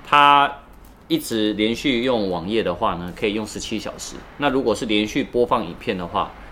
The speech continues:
可以到二十小时。所以呢，它其实全部的那个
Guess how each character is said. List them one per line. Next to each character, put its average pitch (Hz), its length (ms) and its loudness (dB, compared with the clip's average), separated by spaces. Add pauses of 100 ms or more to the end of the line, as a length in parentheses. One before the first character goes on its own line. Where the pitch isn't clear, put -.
(140)
可 107 60 -2
以 92 60 0
到 - 340 -2
二 165 140 8
十 - 160 -8
小 - 240 -6
时。 - 180 -10 (480)
所 - 180 0
以 131 100 4
呢， 101 200 -2
它 135 80 4
其 - 180 -6
实 95 320 -4 (220)
全 113 260 -2
部 139 160 0
的 104 140 0
那 113 100 -2
个 90 520 0